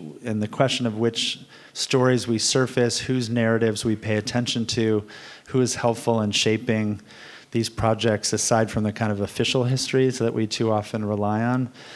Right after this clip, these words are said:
um, is something that I'm trying to bring to the conversation on the city side, and I've learned a huge amount and continue to le-, to learn a huge amount from the conversations that have happened here, and I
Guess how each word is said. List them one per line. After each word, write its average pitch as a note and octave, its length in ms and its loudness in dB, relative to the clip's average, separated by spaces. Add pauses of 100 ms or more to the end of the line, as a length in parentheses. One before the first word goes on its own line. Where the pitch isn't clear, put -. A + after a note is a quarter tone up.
(220)
um, A2 280 -2
is A#2 140 -2
something A2+ 400 -2
that G#2+ 240 0
I'm A#2+ 240 0
trying A#2 300 0
to - 80 -4
bring A2 340 -4
to - 140 -12
the G#2+ 100 -2
conversation G#2+ 640 -4
on G#2 80 -2
the G2 80 -2
city A2 300 0
side, G#2 340 2
and G#2+ 180 -2
I've G2+ 360 -4
learned G#2+ 280 -2
a G#2 60 0
huge A#2 300 -4
amount G#2+ 260 -2
and G#2 80 -4
continue G#2+ 380 -4
to G2+ 160 -6
le-, G2+ 100 -6
to - 300 -12
learn G#2 200 -4
a G#2 40 -4
huge G#2 240 -4
amount G2+ 240 -2
from G#2 100 -6
the G2 80 -2
conversations G2 640 -4
that G2+ 80 -2
have G2 140 -4
happened F#2+ 400 -2
here, G#2+ 320 -2
and G2+ 100 -2
I G2+ 160 -4